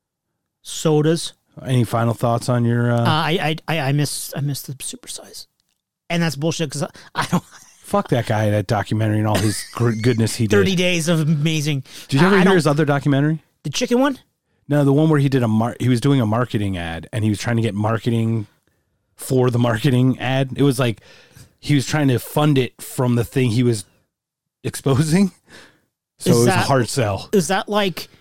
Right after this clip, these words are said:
Speaker 1: when you're paying one credit card off with another credit card?
Speaker 2: It kinda was. He was like real
Speaker 1: I
Speaker 2: well,
Speaker 1: didn't,
Speaker 2: he,
Speaker 1: no, I don't, I have no idea what you're talking about.
Speaker 2: he was like exposing an industry and asking that same industry for a sponsorship, like, because to show that he could make his movie or something.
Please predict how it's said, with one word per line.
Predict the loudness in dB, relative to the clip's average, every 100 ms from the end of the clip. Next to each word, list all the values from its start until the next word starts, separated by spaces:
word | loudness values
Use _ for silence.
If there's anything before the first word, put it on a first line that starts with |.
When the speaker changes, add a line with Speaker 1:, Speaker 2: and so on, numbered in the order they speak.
| _ _ _
Speaker 1:
when | 0
you're | 2 0
paying | -2 -2 0 0 0
one | 0
credit | 0 -2 -2
card | -2 -2
off | -2 -2
with | -2
another | -2 -2
credit | -2 -4
card? | 0 0 0
Speaker 2:
It |
kinda | 0 2
was. | 2 2 2
He | 2
was | 2
like | 2 0 -4
real | -2 2 2
Speaker 1:
I | 4 4
Speaker 2:
well, | 4
Speaker 1:
didn't, | 2 0
Speaker 2:
he, |
Speaker 1:
no, | 0 2
I | 2
don't, | 2
I | 2
have |
no | 2
idea | 2
what | 0
you're | -2 -6
talking | -4 -6
about. | -4 2
Speaker 2:
he |
was | 2 2
like | 0
exposing | -4 -2 2 2 4 2
an | 4
industry | 4 2 0 0 0 0 -4
and | -4 -2
asking | -2 -2 -2
that | -2 -2
same | -2 0
industry | 0 0 -2 -4 -6
for | -4 -4
a | -4
sponsorship, | -4 -4 -4 -8 -10 -12 -14 -12
like, | -8 -8 -8 -14 _ _ -6
because | -4 -2 -4 -6 _ _
to | -8
show | -6 -4 -4
that | -4 -6
he | -8
could | -8 -10 -14 _
make | -8 -6 -6
his | -8 -8
movie | -8 -8 -8
or |
something. | -10 -12 -14 -16 -18